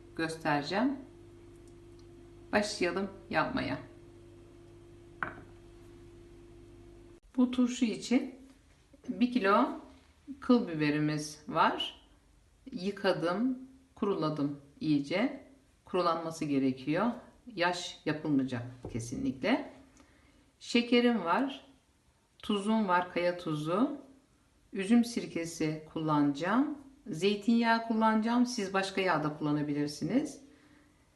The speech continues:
Kabuğu soyulmuş ve soyulmamış sarımsaklarım var. Şimdi bunlar malzemelerimiz. Şimdi başlıyoruz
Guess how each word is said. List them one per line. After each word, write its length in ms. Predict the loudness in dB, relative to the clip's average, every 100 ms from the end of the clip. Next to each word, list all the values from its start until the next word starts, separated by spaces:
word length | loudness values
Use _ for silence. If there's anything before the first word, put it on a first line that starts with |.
| _ -2
Kabuğu 360 | 0 2 0
soyulmuş 680 | 0 0 0 -2 -4 -10 -4
ve 120 | -2
soyulmamış 640 | -2 0 2 2 0 -2 -2
sarımsaklarım 880 | 0 0 0 -4 -4 -2 0 2 0
var. 240 | -2 -8 -14 -20 _ _ _ _ _ _ _ _ _ _ _ _ _ _ _ _ _
Şimdi 880 | -14 2 4 4 4 4 4 4 -2 -10 -20 _ _
bunlar 300 | -4 0 2
malzemelerimiz. 1160 | 4 4 4 0 0 0 -2 2 0 0 -10 -18 -20 _ _ _ _ _ _ _ -16
Şimdi 760 | -2 2 2 2 2 2 -2 -14 -20 _ _ _ _ _ _
başlıyoruz 880 | -8 -4 -4 -4 -4 -2 -4 -8 -12